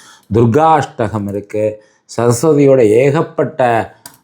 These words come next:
வாணியோட ஏகப்பட்ட மந்திரங்களும் அஷ்டகங்களும் இருக்கு. அதெல்லாம் ஃபுல்லா படிக்கலாம். நிறைய மூல மந்திரங்களுக்கு, ஒவ்வொரு கடவுளுக்கும் விதவிதமான மூல மந்திரங்கள் இருக்கு. அருமையா என்னென்ன பண்ண முடியுமோ பண்ணலாம். அப்படியே மனமா சந்தோஷமா இந்த ஒன்பது நாளை கொண்டாடுங்க.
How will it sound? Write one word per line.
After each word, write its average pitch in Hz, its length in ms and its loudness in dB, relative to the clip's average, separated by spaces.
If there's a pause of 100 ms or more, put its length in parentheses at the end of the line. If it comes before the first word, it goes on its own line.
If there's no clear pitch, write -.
(220)
வாணியோட 143 640 2
ஏகப்பட்ட 127 640 -2
மந்திரங்களும் 120 920 -2
அஷ்டகங்களும் 113 560 -2
இருக்கு. 107 200 -6
அதெல்லாம் 113 320 -2
ஃபுல்லா 113 360 2
படிக்கலாம். 107 460 -4
நிறைய 143 440 0
மூல 156 240 2
மந்திரங்களுக்கு, 113 540 -4
ஒவ்வொரு 131 360 0
கடவுளுக்கும் 151 420 0
விதவிதமான 156 640 0
மூல 156 220 0
மந்திரங்கள் 120 480 -6
இருக்கு. 101 320 -10 (500)
அருமையா 190 500 0
என்னென்ன 160 340 0
பண்ண 135 180 -2
முடியுமோ 135 300 -6
பண்ணலாம். 131 340 -4
அப்படியே 120 260 -2
மனமா 135 320 0 (100)
சந்தோஷமா 127 560 0
இந்த 110 220 -4
ஒன்பது 117 360 0
நாளை 117 320 -4
கொண்டாடுங்க. 120 540 -2